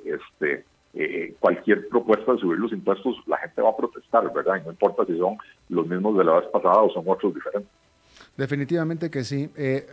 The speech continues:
Speaker 2: José Villalobos dice, bueno, José Villalobos aclara que Fernando Naranjo dijo que el acuerdo fue con el gobierno. Eso dice José Villalobos.
Speaker 1: Ah, ok.
Speaker 2: Bueno, ay, ay, ay, ay,
Speaker 1: Yo
Speaker 2: ay.
Speaker 1: no, yo no vi, co-, confieso que no,
Speaker 2: No, ni yo.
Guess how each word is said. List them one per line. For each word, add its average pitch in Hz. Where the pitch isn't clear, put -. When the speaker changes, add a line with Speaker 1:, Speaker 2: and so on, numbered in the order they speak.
Speaker 2:
José 151
Villalobos 185
dice, 185
bueno, 98
José 104
Villalobos 143
aclara 151
que 151
Fernando 127
Naranjo 123
dijo 123
que -
el 98
acuerdo 110
fue 110
con 113
el 98
gobierno. 98
Eso 107
dice 104
José 98
Villalobos. 95
Speaker 1:
Ah, 101
ok. 78
Speaker 2:
Bueno, 101
ay, 110
ay, 104
ay, 110
ay, -
Speaker 1:
Yo 107
Speaker 2:
ay. 101
Speaker 1:
no, 123
yo 123
no 135
vi, 131
co-, 107
confieso 123
que 123
no, 110
Speaker 2:
No, -
ni 131
yo. 117